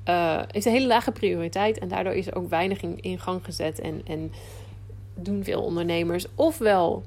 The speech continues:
niets, ofwel maar wat, om het zo maar aan te, om het zo maar te zeggen, wat betreft hun pensioen. Dus, dus dat is ook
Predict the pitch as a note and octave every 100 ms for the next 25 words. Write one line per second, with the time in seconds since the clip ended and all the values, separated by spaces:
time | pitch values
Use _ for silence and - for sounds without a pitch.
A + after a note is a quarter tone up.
0 | - G#3 D4 G4 - - A#3+ A3 F#3+ F#3
1 | F3 E3+ E3 D#3+ B3 - A3 G#3 F#3+ F3
2 | E3+ E3+ E3+ - F3+ F3+ F3 F3 E3+ F3
3 | E3 - - F3+ - - G3+ G3+ - -
4 | - - - - F#3 - - - - -
5 | - A#3 C#4 C4+ A#3